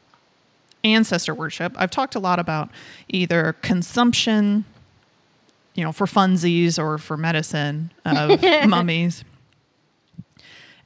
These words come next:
Speaker 1: And then also moving them for research. Or, oh, you know what? I forgot to talk about the Siberian mummies. So people in Siberia live in a cold place.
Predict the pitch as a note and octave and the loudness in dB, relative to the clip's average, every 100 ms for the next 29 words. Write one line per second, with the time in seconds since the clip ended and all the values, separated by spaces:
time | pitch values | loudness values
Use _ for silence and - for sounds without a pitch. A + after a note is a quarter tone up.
0 | - F#3+ G3 G3 F#3 - F#3+ F3+ F#3 G#3 | 2 4 4 4 4 2 0 0 -2 -6
1 | _ _ _ B3 C#4 C4+ A#3 G#3 - F3+ | _ _ _ 4 4 4 4 2 2 0
2 | F3 F3 - - - - - - - G#3 | 0 -2 -2 -10 -10 -10 -10 -6 2 2
3 | G3 - A3+ F#3 D#3+ _ - F#3+ F#3 G#3+ | 2 0 0 0 -2 _ -4 0 2 2
4 | B3+ A3 G3 F#3 - F#3+ F#3+ F#3 F#3 - | 0 -4 -2 -2 -2 -6 -2 0 -2 -2
5 | F#3+ F#3 F3+ E3+ E3+ F3 F#3 F#3 - _ | 0 0 0 -2 -2 -4 -4 -6 -10 _
6 | _ _ _ _ - G3+ F#3 F3+ - _ | _ _ _ _ -8 -2 -2 -2 -8 _
7 | - D4+ F4 C#4 B3 A3 G3 F#3 F3+ E3+ | -2 0 4 4 4 2 2 4 6 6
8 | F3 G3+ - _ _ _ _ - F3 F3 | 4 -2 -8 _ _ _ _ -10 -2 0
9 | E3 E3+ - D3+ - - - - - | 0 0 0 -2 -4 -6 -6 -10 -18